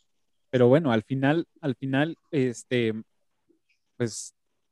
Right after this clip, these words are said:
todo el, todo el ingreso, pues, se fue, se, se vio parado por, por casi treinta años, que, que bueno, se, se dice que después de recibir tantas amenazas de muerte y todo, Kubrick en su casa de, de, de Londres,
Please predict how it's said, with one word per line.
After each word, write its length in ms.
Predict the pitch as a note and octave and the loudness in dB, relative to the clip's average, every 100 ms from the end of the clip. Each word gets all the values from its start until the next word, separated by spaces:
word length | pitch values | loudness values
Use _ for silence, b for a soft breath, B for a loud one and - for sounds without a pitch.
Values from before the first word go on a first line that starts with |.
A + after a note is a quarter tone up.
| _ _ _ | _ _ _
todo 200 | C#3 D#3+ | 4 6
el, 220 | E3+ - | 4 2
todo 160 | D3 E3+ | 2 2
el 100 | F3 | 2
ingreso, 520 | C3 B2 C3 F3 F#3+ | 2 2 2 0 -2
pues, 140 | - - | -6 -12
se 100 | A2+ | -10
fue, 180 | - G2+ | -10 -6
se, 380 | A#2 A2+ A2 | 0 2 2
se 140 | G2 A2+ | 0 0
vio 140 | A#2+ | 0
parado 420 | - D3+ B2 - | 2 0 0 -2
por, 300 | B2 - G#2+ - | -4 -4 -4 -2
por 300 | A2+ G#2+ - | -2 -2 -4
casi 240 | B2+ - | -8 -8
treinta 380 | - C3+ C3 C#3+ | -2 -2 0 -2
años, 300 | F#3+ A2+ - | -2 -6 -6
que, 200 | G#2+ G#2+ - _ _ _ _ | -6 -6 -8 _ _ _ _
que 60 | A2+ | -2
bueno, 200 | B2 G#2+ | -2 -2
se, 220 | A2 F#2+ | -10 -8
se 160 | A2+ | -8
dice 260 | A2+ A#2 C#3+ | -6 -4 -4
que 300 | - B2 G#2+ _ - | -2 -2 -2 _ -6
después 360 | G#2+ - C3 | -6 -2 2
de 120 | D#3 | 2
recibir 440 | D3+ B2+ C3 B2+ A#2+ | 2 -2 0 0 0
tantas 280 | A#2 B2 C#3+ | -4 -8 -10
amenazas 500 | C3+ C3 B2+ B2 A#2+ | -8 -6 -4 -4 -2
de 60 | B2 | 2
muerte 420 | B2+ B2+ A#2+ - | 4 4 2 -8
y 20 | |
todo, 260 | - A#2+ A2 | 0 2 2
Kubrick 340 | - A#2+ G#2 | -2 -6 -8
en 80 | G2 | -16
su 80 | - _ | -20 _
casa 240 | A2 A#2+ | -8 -4
de, 180 | A#2 A2 | -4 -4
de, 180 | A2 G#2+ | -4 -4
de 120 | - A#2+ | -2 0
Londres, 420 | D3 A#2+ A2+ | 0 0 -4